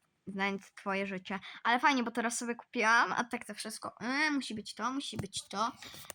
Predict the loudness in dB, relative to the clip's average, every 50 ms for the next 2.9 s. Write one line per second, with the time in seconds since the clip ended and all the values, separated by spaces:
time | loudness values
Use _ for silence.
0 | -14 _ -2 2 2 2 2 2 0 0 2 2 0 0 0 0 0 2 4 4
1 | 4 4 4 2 2 4 4 2 2 2 2 4 4 4 4 2 2 0 0 0
2 | 0 0 0 2 2 4 2 2 0 -4 -4 -4 -2 -2 0 0 -2